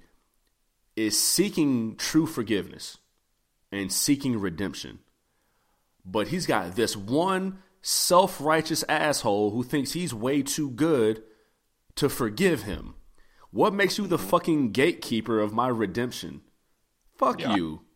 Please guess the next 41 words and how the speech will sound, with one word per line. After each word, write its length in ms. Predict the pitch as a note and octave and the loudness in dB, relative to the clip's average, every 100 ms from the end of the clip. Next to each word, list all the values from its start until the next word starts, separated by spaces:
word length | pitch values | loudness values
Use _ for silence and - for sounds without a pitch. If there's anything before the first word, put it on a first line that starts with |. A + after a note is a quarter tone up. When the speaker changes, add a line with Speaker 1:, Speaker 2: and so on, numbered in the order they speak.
| - | -4
Speaker 1:
right? 360 | A2+ C#3+ F#3 - _ _ - | -2 0 -2 -8 _ _ -12
Speaker 2:
Mm-hmm. 360 | F2 F2+ G#2+ A#2+ | -10 -8 -2 2
Speaker 1:
I 160 | G3+ | 2
fucked, 340 | - A3 G3 - | 4 0 0 -2
and 240 | F3+ E3 | -2 0
Seth 160 | G3+ F#3+ | 2 2
Rollins 220 | G3+ F#3+ | 2 2
like, 160 | F#3+ | 0
"Nigga, 280 | G3 A#3 A3 | 0 -4 -4
you're 180 | G#3 B3 | 0 0
a 40 | |
fucking, 340 | A#3+ A3+ A3+ F#3 | 2 2 0 0
you 160 | G3+ | 4
are 140 | A3 A#3 | 4 4
a 40 | |
fucking 300 | A3+ A3+ G#3+ | 2 0 0
asshole. 600 | A#3+ A3+ G#3 D#3+ F#2+ - - _ | -2 -2 0 0 0 -6 -14 _
You 180 | C3 G3+ | -4 -2
tried 240 | A3 G3+ | 2 2
to 60 | G3+ | 2
shit 240 | - G#3+ | 2 4
on 220 | G#3 E3+ D3+ | 4 4 2
us. 140 | - | 4
I 140 | C3+ F3 | 6 6
don't 160 | F3 | 4
have 200 | B2+ G3 | 4 2
to 60 | F#3+ | 0
Speaker 2:
<laughs> 120 | E3+ | -2
Speaker 1:
forgive 340 | D3 D3 G3+ C#3+ | -2 0 0 2
you 320 | A#2+ B2+ B2+ - - | 0 0 -2 -12 -10
just 140 | C3+ C#3 | -6 -4
because 260 | E3+ E3+ | 0 2
they 140 | D#3 G#3 | 2 2
forgive 380 | F3+ A2 G2 E2+ | 2 0 0 -2
you," 220 | E2 C#2+ _ _ - | -6 -8 _ _ -6
right? 340 | C#3+ F3+ - - - - | -2 0 -2 -8 -20 -4
Speaker 2:
Yep. 140 | F#3 - _ _ - | 0 0 _ _ 0
Speaker 1:
And 180 | D3+ E3+ | 2 4
they're 140 | F#3 | 2
both 380 | C#3+ F#3+ B3 - | 4 6 6 4
right. 420 | C3 A3 C#4 - | 6 8 8 6